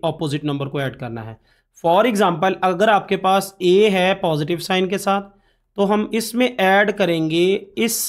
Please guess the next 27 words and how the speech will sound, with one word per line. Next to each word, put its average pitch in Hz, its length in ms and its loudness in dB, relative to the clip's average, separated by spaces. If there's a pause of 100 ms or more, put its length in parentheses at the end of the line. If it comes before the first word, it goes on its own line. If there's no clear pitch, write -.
(100)
साइन 175 320 0
के 196 160 0
अपोजिट 185 560 -2
साइन 147 260 -2
वाला 120 260 -8 (100)
नेगेटिव 156 440 -4
ए, 220 120 0 (480)
तो 147 60 -8
हमारा 156 200 0
आंसर 165 280 0
आ 156 100 0
जाएगा 156 420 -2 (280)
ज़ीरो। 135 500 -4 (340)
तो 180 120 0
ये 180 320 4
है 196 420 2
आपका 180 680 0 (300)
एक 185 340 2 (160)
ओरिजिनल 170 560 0
या 175 80 0
जेन्युइन 143 400 -2
नंबर, 175 420 0 (380)
इसका 185 580 0
हम 190 420 -2 (220)
ऐड 226 420 4
करेंगे 170 600 2
इनवर्स, 202 720 2